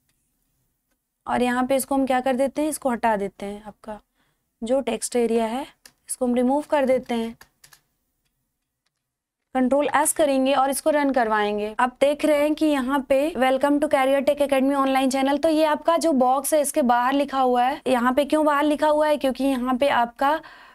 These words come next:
जो, इसको आपको वैल्यू में देना चाहिए, equal to, डबल कोटेशन में आपका यहाँ पे, ये यहाँ पे आप अगर ऐसे देते हैं, कंट्रोल एस करेंगे और इसको रन करवाएंगे, तब भी आपका होगा। लेकिन ये सिंगल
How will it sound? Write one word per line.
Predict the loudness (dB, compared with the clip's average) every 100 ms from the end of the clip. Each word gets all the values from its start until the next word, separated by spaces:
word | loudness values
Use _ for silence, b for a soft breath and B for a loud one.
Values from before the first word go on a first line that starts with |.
| B
जो, | -2 0
इसको | 0 0 0
आपको | 0 0 0
वैल्यू | 2 2 2
में | 2 2
देना | 0 0
चाहिए, | -2 -6 -6 -10 -10
equal | -10 -10 -4 0 0
to, | 0 0 -4 _ _ -6
डबल | -2 0 0
कोटेशन | 0 0 0 -4 -6
में | -8 -8
आपका | -10 -14 -12 -10 -10 -12 _ -14
यहाँ | -14 -12 -14 -4
पे, | -2 -2 -6 -8
ये | -8 -10 -6
यहाँ | -4 0 -2
पे | 2
आप | 0 0 0
अगर | 2 2
ऐसे | 2 0 0
देते | 2 0 -2 -4
हैं, | -2 -4 -8 b b b b -2
कंट्रोल | 0 2 0 2
एस | 0 0
करेंगे | 0 0 0 0 0
और | 0 -2
इसको | -4 -2 -2
रन | -2 -6
करवाएंगे, | -8 -8 -10 -12 -14 -18 _ b b b b -8
तब | 0
भी | 2
आपका | 0 0 0
होगा। | 2 2 2 2
लेकिन | 0 0 2
ये | 2
सिंगल | 0 0 2 2 0